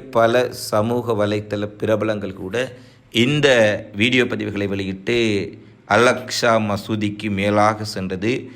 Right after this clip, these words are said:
சியோனிசத்தை தாக்குவதற்காக ஈரானிய ட்ரோன்கள் என கட்டங்கட்டப்பட்ட வீடியோ பதிவுகள் வைரலாகி இருக்கின்றது. எனவே, இது போன்று பல்வேறுபட்ட விடயங்கள் இந்த ஈரானிய தாக்குதலின் பின்னர், மேற்கு கரை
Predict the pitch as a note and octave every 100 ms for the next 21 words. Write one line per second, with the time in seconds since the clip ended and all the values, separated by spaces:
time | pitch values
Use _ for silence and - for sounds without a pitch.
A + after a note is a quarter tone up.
0 | - - - - B2 C3 B2+ B2 A#2 A#2+
1 | - - G#2+ G#2+ - G#2 G2+ G2 - G2+
2 | G2+ G#2 A2 G#2 G#2+ G#2 G2+ - C3 D3
3 | D3 C#3 C#3 - - _ G#2 G2+ G2+ A2
4 | A2 B2 A#2 A2 G#2+ - A2+ - G3 -
5 | - - _ _ - A2 C#3 C3+ - G#2
6 | G2+ A#2 B2+ A2 A2 B2 A2+ G#2 F#2 F#2+
7 | F2+ F2+ F#2 C#3 - - - - _ -
8 | E3 E3 D3+ C3+ B2 A#2 A2+ A#2+ C3+ C3
9 | B2 A#2 G#2 A2 C3 E3 D#3+ C3 A#2+ A2
10 | B2 B2 B2+ A#2+ G#2 A2 A2 A2 G#2 A2
11 | A#2+ A#2+ A#2 G#2 G#2 F#2+ F#2+ G2 A2+ A2+
12 | G#2 F#2+ G#2 G#2 G#2 G2+